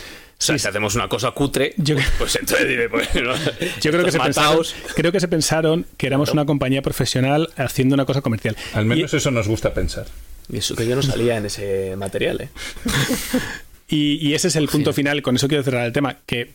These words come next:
Speaker 2: para mí es muy importante el, el, el tema de los fines, ¿no?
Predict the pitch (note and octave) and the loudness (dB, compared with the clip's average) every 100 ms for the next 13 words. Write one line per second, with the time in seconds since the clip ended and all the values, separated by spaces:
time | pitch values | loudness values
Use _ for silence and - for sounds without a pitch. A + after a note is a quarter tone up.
0 | _ B2+ A#2 C3+ D3+ D3+ D3+ C#3+ C#3 D3 | _ -2 2 2 4 2 2 0 0 2
1 | F3 D3 C#3 B2 D3 B2 B2+ - A#2+ D3 | 2 2 0 -2 -2 -4 -6 -8 -2 2
2 | D#3+ A#2 - - - B2+ A2+ G#2 - C#3+ | 2 0 -4 -6 -2 0 0 -6 -8 -2
3 | D#3 | -2